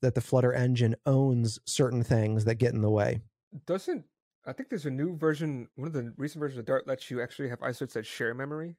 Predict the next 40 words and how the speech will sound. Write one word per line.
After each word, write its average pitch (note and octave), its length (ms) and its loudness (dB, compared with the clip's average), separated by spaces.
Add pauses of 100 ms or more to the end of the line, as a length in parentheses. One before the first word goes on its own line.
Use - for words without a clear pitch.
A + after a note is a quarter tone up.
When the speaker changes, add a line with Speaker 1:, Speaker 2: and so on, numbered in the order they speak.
(100)
Speaker 2:
Isn't C3 160 -20
that C3 180 -12
still C3+ 520 -10 (280)
happening? C#3+ 340 -14
Speaker 1:
I - 920 -20
think C4+ 140 0
I C4 40 6
remember G#3 240 4
hearing D#3+ 260 4
something C#3+ 340 4
about C#3 280 4
that. C#3 140 6
I C3 40 4
can't D3+ 220 2
remember D3 220 4
exactly B2 440 6
what B2+ 140 4
was C3+ 120 2
shared, C3 380 4
but - 120 2
there A#2+ 100 6
was A2+ 120 4
some C3 180 4
kind B2+ 220 4
of A#2 80 2
sharing, B2+ 400 4
so B2 120 0
you A#2+ 100 4
could A2+ 240 2
spin - 340 2
up C3 340 2
<clears throat> - 80 -10 (280)
a B2+ 80 2
thousand B2 420 4
isolates A#2+ 500 2
instead A#2 260 2
of, A2 140 2
like, A2 240 2
ten B2+ 220 2
isolates. B2 560 0